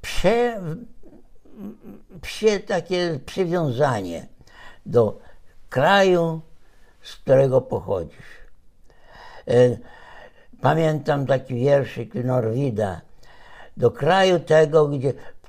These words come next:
kruszynę chleba podnoszą z ziemi przez uszanowanie. Tęskno mi, Panie. Ja czuję się, że jestem na wygnaniu.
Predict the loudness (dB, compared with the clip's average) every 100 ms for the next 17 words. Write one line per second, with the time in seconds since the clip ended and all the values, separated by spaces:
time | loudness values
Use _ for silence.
0 | -2 0 0 -4 -2 -2 -2 -4 0 4
1 | 6 6 4 2 -4 0 -2 -2 -4 -4
2 | -4 2 2 4 -2 -6 -4 -4 -4 -6
3 | -6 -2 -2 0 -2 -2 -2 -4 -8 -16
4 | _ -20 -20 -20 -20 -20 -20 -18 -4 -2
5 | -2 -4 -12 -10 -8 -8 -8 -10 -10 -12
6 | -14 -16 -20 -20 -20 -20 _ _ _ _
7 | -20 _ -20 _ _ -14 0 0 2 0
8 | 2 2 0 -4 -2 0 0 0 -4 0
9 | 0 0 -2 0 0 -2 -8 -14